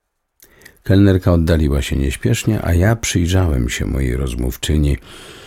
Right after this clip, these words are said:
Miała na sobie ciemną spódnicę i takiż żakiet, a jej ciemne włosy,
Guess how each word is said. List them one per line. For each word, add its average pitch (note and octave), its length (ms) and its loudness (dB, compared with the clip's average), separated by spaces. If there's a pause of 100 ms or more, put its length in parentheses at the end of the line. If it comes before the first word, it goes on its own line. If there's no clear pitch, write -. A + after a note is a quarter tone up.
(220)
Miała B2 260 4
na A#2 100 4
sobie G#2+ 320 0
ciemną G#2+ 420 2
spódnicę G#2+ 840 0
i F2 80 -2
takiż E2+ 460 -4
żakiet, F2 760 -4 (120)
a F#2+ 80 2
jej F2+ 160 4
ciemne F2 400 2
włosy, F#2+ 640 0